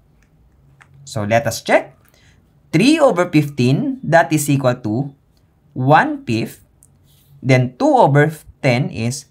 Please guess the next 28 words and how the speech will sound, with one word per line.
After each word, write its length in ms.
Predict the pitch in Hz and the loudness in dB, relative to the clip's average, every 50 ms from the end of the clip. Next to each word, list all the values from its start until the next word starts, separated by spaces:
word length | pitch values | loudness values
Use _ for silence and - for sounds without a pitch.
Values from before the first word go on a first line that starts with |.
| _ _ - | _ _ -6
also 640 | - 143 170 180 180 - - 120 135 147 143 - - _ _ | -2 0 0 0 -2 -4 -4 -4 -4 -4 -6 -10 -16 _ _
one 420 | - - 117 113 107 104 - - - | -10 -4 -2 -2 -2 -2 -4 -12 -14
fifth. 320 | - - 107 - _ _ _ _ _ _ _ - | -18 -18 -18 -20 _ _ _ _ _ _ _ -6
That's 340 | 117 123 170 185 180 - - | -2 0 0 0 0 -2 -6
why 360 | 131 113 104 110 143 208 233 - - _ - - - - _ _ _ | -2 -2 0 0 -2 -2 -6 -10 -14 _ -20 -20 -20 -20 _ _ _
V 460 | - 113 120 143 160 196 269 269 - _ _ _ _ _ - | -4 0 2 2 2 2 0 -4 -10 _ _ _ _ _ -12
is 220 | - 123 123 - 143 | -8 -6 -4 -2 -2
equal 220 | 151 147 170 165 | 0 0 0 -2
to 100 | 202 185 | -2 -4
two 400 | 190 - 120 113 117 131 139 - - - | -6 -4 -4 -4 -4 -6 -8 -10 -14 -14
is 200 | - 113 - - | -14 -10 -6 -4
our 280 | 101 110 110 107 107 | -4 -2 -4 -4 -6
final 560 | - - 127 123 123 127 135 147 170 202 208 - _ _ _ _ _ - | -6 -4 -4 -2 -2 0 0 -2 -2 -4 -8 -16 _ _ _ _ _ -16
answer. 520 | - 104 101 92 90 - - 98 - - _ _ _ _ _ _ _ _ _ _ _ _ _ _ _ _ _ _ - | -12 -12 -12 -12 -14 -16 -18 -20 -20 -20 _ _ _ _ _ _ _ _ _ _ _ _ _ _ _ _ _ _ -14
Okay, 260 | 95 98 - - 104 | -14 -12 -10 -6 0
now, 280 | 123 170 240 294 311 | 2 2 4 4 2
for 260 | 277 277 - 156 143 139 - | 0 -2 0 0 2 2 2
item 300 | 127 135 139 135 131 127 | 2 0 0 0 -2 -2
number 260 | 123 113 110 110 104 | -2 -2 -4 -4 -4
five, 420 | - - 127 156 233 320 311 233 - - _ _ _ _ _ _ _ _ - | 0 2 2 2 2 0 -2 -6 -8 -12 _ _ _ _ _ _ _ _ -6
I 100 | 131 131 | -4 -2
want 320 | 127 147 196 269 294 277 - | 0 0 0 0 0 -4 -6
you 80 | 233 | -8
to 120 | - 208 190 | -8 -10 -8
try 300 | - 156 143 131 135 135 | -2 0 2 2 2 0
this 500 | 113 113 127 156 143 - - - - _ _ _ _ _ | -2 -4 -4 -6 -6 -8 -10 -14 -16 _ _ _ _ _
and, 360 | - 131 135 139 135 120 - - _ _ _ _ _ _ _ _ - | -4 0 0 0 0 0 -4 -14 _ _ _ _ _ _ _ _ -8
uh, 640 | - 120 120 117 110 113 110 107 107 107 110 110 | -6 -4 -2 -2 -2 -2 -4 -4 -6 -8 -10 -12